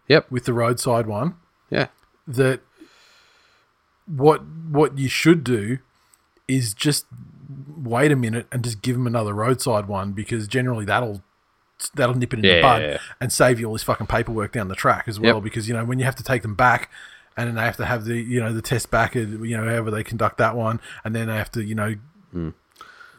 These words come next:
Speaker 1: But who knows what
Speaker 2: Yeah.
Speaker 1: the letter of the law is? Who knows that if, you know, generally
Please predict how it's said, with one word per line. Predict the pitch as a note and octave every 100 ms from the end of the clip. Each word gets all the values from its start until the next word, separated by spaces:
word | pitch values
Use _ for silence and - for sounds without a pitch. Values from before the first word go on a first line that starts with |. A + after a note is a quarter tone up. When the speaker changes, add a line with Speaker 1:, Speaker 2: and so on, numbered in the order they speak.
| -
Speaker 1:
But | A2+ G#2+
who | D3+
knows | A#2+ E2+ C#2 C3+ - -
what | G#2
Speaker 2:
Yeah. |
Speaker 1:
the | F#2+
letter | G2 F#2+
of | F2+
the | F2
law | E2 D2
is? | -
Who | - B2
knows | A#2 A2 G2
that | F#2+
if, | F#2 - _ _ _
you | G#2
know, | F#2
generally | A2 A2+ A#2 G2 F#2